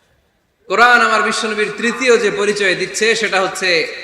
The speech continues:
তিনি যদিও রাসূলুল্লাহ, যদিও শেষ রাসূল, তবে তিনি মানুষ ছিলেন। তিনি কি ছিলেন? নাকি জিন ছিলেন? নাকি ফেরেশতা? আমার নবী কি ছিলেন? আওয়াজ করে বলতে হবে।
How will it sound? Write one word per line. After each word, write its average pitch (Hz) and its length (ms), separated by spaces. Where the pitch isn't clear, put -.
তিনি 190 400
যদিও 208 340
রাসূলুল্লাহ, 190 1000
যদিও 180 260
শেষ 220 460
রাসূল, 180 380
তবে 185 180
তিনি 190 200
মানুষ 170 440
ছিলেন। 117 220
তিনি 156 140
কি 175 140
ছিলেন? 151 300
নাকি 170 200
জিন 196 340
ছিলেন? 156 280
নাকি 160 180
ফেরেশতা? 175 680
আমার 165 180
নবী 185 180
কি 190 160
ছিলেন? 202 300
আওয়াজ 165 300
করে 175 160
বলতে 156 280
হবে। 104 240